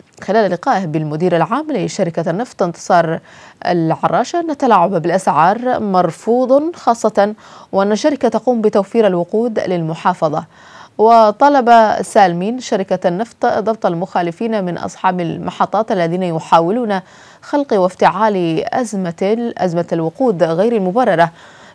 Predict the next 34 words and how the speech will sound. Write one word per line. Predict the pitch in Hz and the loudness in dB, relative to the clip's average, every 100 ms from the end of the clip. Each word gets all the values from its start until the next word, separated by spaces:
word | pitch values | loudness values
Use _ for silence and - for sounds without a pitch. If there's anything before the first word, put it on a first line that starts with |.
| - | -8
من | 165 151 | -6 -4
جانبها | 156 202 185 196 165 | -2 0 0 0 -2
أكدت | 202 185 202 | 2 2 2
عراشة | 156 175 240 294 262 330 302 | 2 4 4 2 0 2 0
أن | 277 240 233 - - - - | 0 -2 -2 -6 -20 -14 -8
الشركة | 202 277 285 254 | 0 2 2 2
تبذل | 226 208 202 202 | 2 2 4 4
قصارى | 196 - 220 196 | 2 2 4 4
جهدها | 190 190 180 | 0 -2 -2
في | 185 | -2
توفير | 180 170 220 196 | -2 0 0 0
المحروقات | 165 180 208 170 165 202 202 - 185 | -2 -4 -2 -2 0 0 0 -2 -2
للمحافظة. | 175 185 208 170 196 - 190 214 294 | 0 0 0 -2 -6 -6 -2 0 0
وقالت | 294 240 190 196 - _ - - - | 2 2 4 2 -4 _ -20 -12 -4
مديرة | 202 269 254 | 0 2 0
الشركة | 214 247 240 | 0 0 2
أن | 220 | 0
هناك | 226 233 247 | 0 -2 -2
العديد | 226 196 269 269 190 | 0 0 0 -2 -2
من | 185 220 | -2 0
الاقتراحات | 196 170 175 - - 185 165 - 220 233 - 220 220 - - - | 0 0 -2 -2 -2 0 0 -2 -2 -2 0 0 -2 -20 -12 0
التي | 214 220 226 | 2 4 2
تم | 262 262 226 185 | 0 0 -2 0
مناقشتها | 202 190 180 214 202 202 185 | -2 0 -2 -2 -4 -2 0
مع | 180 165 | -2 -2
اللجنة | 175 196 180 | -2 -2 -4
الاقتصادية | 170 175 190 180 247 | -6 -6 -2 0 2
والتي | 247 196 202 | 2 0 -2
من | 180 170 | -4 -4
شأنها | 233 208 196 | -4 -4 -4
تحقيق | 170 - 202 185 | -6 -8 -8 -4
الاستقرار | 175 - 175 214 | -4 -4 -2 0
في | 202 202 | 0 -4
العديد | 165 175 247 262 180 | -2 -2 -2 -4 -4